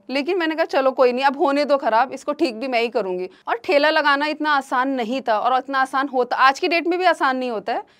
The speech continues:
लेकिन उस time तो बिल्कुल भी आसान नहीं था। जो लड़की बुरखे में रहती हो, जिसे बाहर निकलने की इजाज़त नहीं हो, जिसे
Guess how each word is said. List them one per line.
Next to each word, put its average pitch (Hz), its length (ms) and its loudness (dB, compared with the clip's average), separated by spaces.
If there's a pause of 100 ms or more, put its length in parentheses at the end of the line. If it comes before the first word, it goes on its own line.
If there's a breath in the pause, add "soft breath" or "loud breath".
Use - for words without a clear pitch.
(220 soft breath)
लेकिन 269 240 -2
उस 294 180 -6
time 269 200 -2
तो 294 100 -4
बिल्कुल 254 500 -4
भी 269 100 -2
आसान 247 300 0
नहीं 214 160 -6
था। 233 120 -4
जो 254 140 -2
लड़की 285 260 0
बुरखे 254 380 -2
में 285 140 -2
रहती 214 300 0
हो, 202 160 -8 (240 soft breath)
जिसे 277 220 -4
बाहर 240 340 4
निकलने 277 420 -2
की 277 80 -4
इजाज़त 233 440 2
नहीं 233 140 -6
हो, 247 120 -6
जिसे 285 400 -4